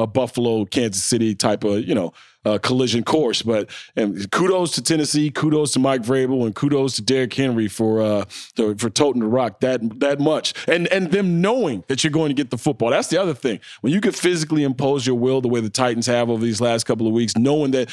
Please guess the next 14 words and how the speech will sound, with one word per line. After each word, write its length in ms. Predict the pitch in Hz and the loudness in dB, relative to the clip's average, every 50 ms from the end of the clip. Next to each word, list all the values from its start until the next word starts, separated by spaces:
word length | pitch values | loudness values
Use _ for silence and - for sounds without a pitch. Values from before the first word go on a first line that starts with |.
| - - - | -10 -6 -4
that 80 | 113 117 | -2 0
Derrick 260 | 117 135 131 123 - | 0 0 0 0 0
Henry's 220 | 139 127 127 120 | -2 0 0 0
gonna 140 | 117 127 120 | 0 0 0
get 140 | 120 127 120 | 0 0 -2
the 80 | 127 | -4
football, 480 | 110 - 147 139 127 - 131 131 127 120 | 0 0 0 0 2 0 0 2 0 0
it, 180 | - 127 127 127 | 0 -2 0 0
it 140 | 139 131 113 | 0 -2 -2
speaks 320 | - - 165 180 151 - | -2 -2 -2 -2 -2 -2
to 80 | - 117 | -2 0
something. 360 | - - 123 113 104 127 113 | 2 2 2 2 0 0 0
I 100 | 117 117 | 0 0
just, 300 | 113 123 120 110 - - | 0 0 -2 -2 -4 -6